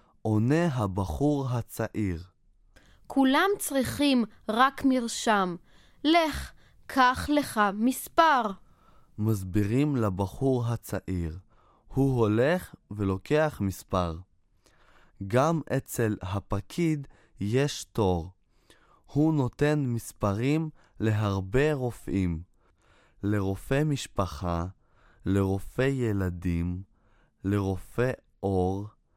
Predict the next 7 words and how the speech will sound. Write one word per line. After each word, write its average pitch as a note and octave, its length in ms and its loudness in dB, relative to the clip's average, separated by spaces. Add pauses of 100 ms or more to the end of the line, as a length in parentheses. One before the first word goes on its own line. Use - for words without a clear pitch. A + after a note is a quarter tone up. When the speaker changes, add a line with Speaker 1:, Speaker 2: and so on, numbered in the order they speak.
(320)
Speaker 1:
לרופא G2+ 640 -2 (220)
נשים, G2 800 -2 (500)
לרופא G2+ 640 -2 (220)
אף A2+ 420 -6 (100)
אוזן A2 440 -2
גרון, F2+ 640 -2 (560)
לרופא G2+ 580 -2